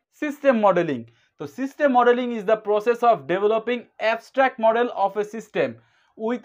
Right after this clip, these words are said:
each model presenting a different view or perspective of that system। তো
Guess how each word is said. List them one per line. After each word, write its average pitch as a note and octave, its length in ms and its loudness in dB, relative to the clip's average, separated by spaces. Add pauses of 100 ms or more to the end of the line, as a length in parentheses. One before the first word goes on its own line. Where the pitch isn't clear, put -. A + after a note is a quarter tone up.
(160)
each C4+ 160 0 (100)
model G#3+ 240 6 (120)
presenting A#3 460 0 (140)
a - 20 -4 (100)
different A#3 400 0 (120)
view C4+ 140 2 (140)
or F#3+ 80 4 (140)
perspective A3+ 580 -2 (160)
of F#3 80 4 (160)
that B3+ 160 4 (160)
system। G#3 360 0 (680)
তো G3 60 -6